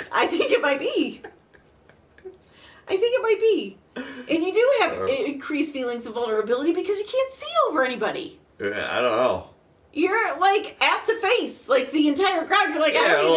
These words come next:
Speaker 2: even
Speaker 1: and
Speaker 2: know
Speaker 1: if
Speaker 2: where
Speaker 1: I'm
Speaker 2: the
Speaker 1: just looking
Speaker 2: fire
Speaker 1: at,
Speaker 2: exits
Speaker 1: if I'm
Speaker 2: are."
Speaker 1: in a crowd of short people, like, they're, they're not actually people, 'cause I
Speaker 2: They're
Speaker 1: can
Speaker 2: just
Speaker 1: just
Speaker 2: gonna
Speaker 1: look above
Speaker 2: worship
Speaker 1: them.
Speaker 2: you.
Speaker 1: They're, they're
Speaker 2: Like
Speaker 1: not
Speaker 2: Ewoks.
Speaker 1: considered, I c-, I don't consider them people.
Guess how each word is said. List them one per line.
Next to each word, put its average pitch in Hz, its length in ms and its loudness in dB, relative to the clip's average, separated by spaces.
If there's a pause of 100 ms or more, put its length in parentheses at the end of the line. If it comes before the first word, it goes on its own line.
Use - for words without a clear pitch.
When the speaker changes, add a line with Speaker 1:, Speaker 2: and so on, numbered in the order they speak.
(100)
Speaker 2:
even - 20 2
Speaker 1:
and 330 100 4
Speaker 2:
know - 60 2
Speaker 1:
if 392 60 2
Speaker 2:
where - 100 4
Speaker 1:
I'm - 80 0
Speaker 2:
the - 60 4
Speaker 1:
just - 180 -2
looking 440 160 4 (100)
Speaker 2:
fire 440 40 2
Speaker 1:
at, - 180 2
Speaker 2:
exits 226 300 -4
Speaker 1:
if 220 40 2
I'm 208 60 4 (200)
Speaker 2:
are." 196 80 0
Speaker 1:
in 175 60 2
a 160 80 2
crowd 165 220 0
of - 80 -4
short 151 300 0
people, 107 420 -2
like, 87 300 -4
they're, 113 240 0
they're 110 180 -2
not 120 240 0
actually 113 340 -4
people, - 460 -8
'cause - 180 -16
I - 40 -10
Speaker 2:
They're 269 100 -2
Speaker 1:
can 294 80 -2
Speaker 2:
just - 200 -2
Speaker 1:
just 254 120 2
Speaker 2:
gonna 208 100 2
Speaker 1:
look 226 200 0
above 226 120 2
Speaker 2:
worship 220 220 2
Speaker 1:
them. 185 100 0
Speaker 2:
you. 165 380 -2
Speaker 1:
They're, 113 220 0
they're 101 240 -6
Speaker 2:
Like 202 180 2
Speaker 1:
not 104 220 0
Speaker 2:
Ewoks. 220 240 2
Speaker 1:
considered, - 240 0
I 127 160 2
c-, - 240 -12
I 110 100 2
don't - 140 -4
consider - 360 -8
them 85 120 -10
people. - 400 -12